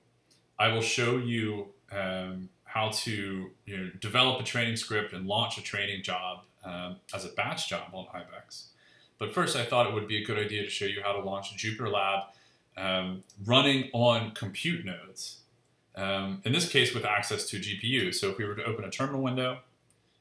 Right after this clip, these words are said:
um, and we were to run nvidia S M I, you'll see that we have access to a single, uh, V one hundred G P U.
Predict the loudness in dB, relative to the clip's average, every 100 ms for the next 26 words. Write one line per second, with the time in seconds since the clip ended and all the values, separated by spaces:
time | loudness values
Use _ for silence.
0 | _ _ _ _ _ -4 -2 -2 -2 -4
1 | -2 -2 -2 -4 0 2 0 -4 -12 -10
2 | -8 -2 0 4 4 4 2 0 -10 -20
3 | _ -20 -12 -6 -4 0 2 4 4 0
4 | -6 -18 -16 -16 _ _ _ _ _ -4
5 | 0 2 4 4 4 2 0 -12 -14 -4
6 | 0 4 4 4 -2 -2 2 2 2 0
7 | 0 0 -2 0 2 4 2 2 2 2
8 | 0 -4 -14 _ _ -4 -2 -2 -4 -6
9 | -10 -14 -12 2 6 6 6 4 2 0
10 | -2 -6 -8 -8 -4 -4 -4 -6 -6